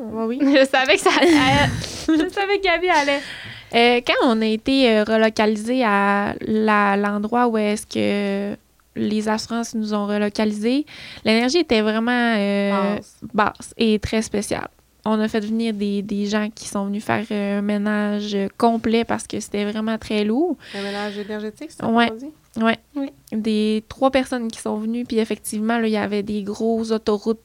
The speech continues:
Speaker 3: d'entités, euh, c'était vraiment, vraiment intense.
Speaker 1: C'était un monde d'hommes aussi.
Speaker 3: Ouais.
Speaker 2: Ok.
Speaker 1: On
Speaker 3: Ouais.
Speaker 1: était chez Loutec,
Speaker 3: C'était
Speaker 1: hein,
Speaker 3: très
Speaker 1: anciennement.
Speaker 3: masculin.
Speaker 2: Oh mon Dieu.
Speaker 3: Ouais.
Speaker 2: Ok.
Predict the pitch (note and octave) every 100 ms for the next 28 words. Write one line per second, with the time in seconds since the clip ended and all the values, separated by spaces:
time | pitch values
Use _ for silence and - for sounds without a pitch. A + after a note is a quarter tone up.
0 | - G#3 G#3 G#3 - A3+ A3 A3 A3 G3+
1 | G#3 - G#3 G3+ G#3+ G#3+ A3+ G#3+ G#3 G#3+
2 | A3+ A3 G#3+ G#3 G#3 A3+ C#4 A#3 G3+ G3
3 | G3+ G3 F#3+ G#3 G3+ G3+ - A3 - A#3
4 | C4 E4+ _ _ - A3 A3+ A#3+ - A3
5 | G3+ A#3+ C4+ A#3+ C4 C#4+ C4+ A#3 - -
6 | - A3 G#3 B3+ C4+ - A3+ A#3 C4+